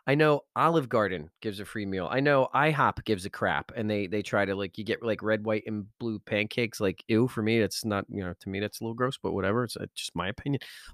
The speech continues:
But whole point is they are putting effort. So for all of you that put effort into the veterans, thank you so much. And for those who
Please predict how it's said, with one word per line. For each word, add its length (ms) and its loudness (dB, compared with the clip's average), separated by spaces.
But 200 6
whole 160 6
point 240 6
is 100 8
they 400 10
are 40 2
putting 260 4
effort. 260 2
So 120 4
for 160 2
all 200 12
of 100 10
you 100 6
that 180 6
put 200 2
effort 320 4
into 240 -2
the 100 2
veterans, 800 6
thank 400 6
you 120 2
so 280 4
much. 440 0
And 180 0
for 140 2
those 380 4
who 200 -2